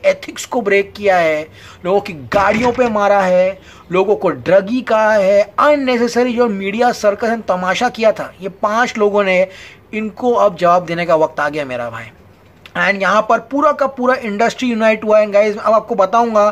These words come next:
वो कौन कौन लोग हैं जिन्होंने इनके खिलाफ case किया है। Well friends, सबसे पहले तो आते हैं यहाँ पर the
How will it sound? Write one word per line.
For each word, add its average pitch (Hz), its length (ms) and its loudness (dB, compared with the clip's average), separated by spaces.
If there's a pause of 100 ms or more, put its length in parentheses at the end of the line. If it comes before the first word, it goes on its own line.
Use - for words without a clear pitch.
(360)
वो 190 100 -2 (160)
कौन 240 340 4
कौन 262 240 4
लोग 233 260 2
हैं 208 220 4
जिन्होंने 214 380 -2
इनके 202 260 -6
खिलाफ 214 480 -2
case 208 360 -2
किया 214 120 0
है। 214 60 2
Well 233 140 0
friends, 269 340 0 (280)
सबसे 240 260 0
पहले 254 260 4
तो 254 120 2
आते 220 300 2
हैं 240 60 4
यहाँ 233 280 2
पर 254 120 2
the 220 140 -2